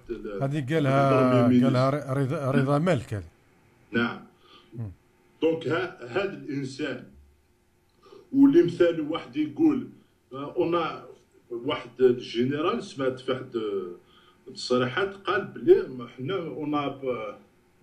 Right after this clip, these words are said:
Speaker 1: on sait qu'on va perdre jusqu'à soixante mille, soixante mille Algériens.
Speaker 2: مم.
Speaker 1: دونك، آه، هؤلاء ال-،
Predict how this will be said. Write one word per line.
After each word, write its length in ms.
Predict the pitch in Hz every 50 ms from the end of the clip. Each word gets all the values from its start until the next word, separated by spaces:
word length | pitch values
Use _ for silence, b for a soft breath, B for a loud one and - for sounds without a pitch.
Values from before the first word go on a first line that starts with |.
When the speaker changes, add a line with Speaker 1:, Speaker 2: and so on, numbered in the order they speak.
| _ -
Speaker 1:
on 200 | 156 151 151 147
sait 260 | - - - 202 190 -
qu'on 200 | 196 185 180 165 143 143
va 60 | 127 127 - 180
perdre 560 | 190 180 151 131 - 135 127 127 123 123 - - - _ -
jusqu'à 460 | - - 185 185 - - - 196 -
soixante 480 | - 180 175 - - 180 160 - -
mille, 440 | 165 185 180 185 175 156 - 123 123
soixante 520 | - - 170 165 - - 160 151 139 - -
mille 200 | 190 202 185 180 151
Algériens. 520 | 123 107 107 120 110 98 92 87 - - - _ _ -
Speaker 2:
مم. 240 | 135 131 120 104 -
Speaker 1:
دونك، 240 | 120 120 120 - -
آه، 240 | 113 107 101 98 98 101 - _ _ _ _ _ _ _ _ _ _ _ _ -
هؤلاء 760 | 120 135 - - - 127 120 123 - - 349 - - - - _ _ _ _ _ _ _ _ _ _ _ _ _ _ _ _ _ -
ال-، 720 | - 110 110 117 107 104 101 101 95 92 90 90 87 87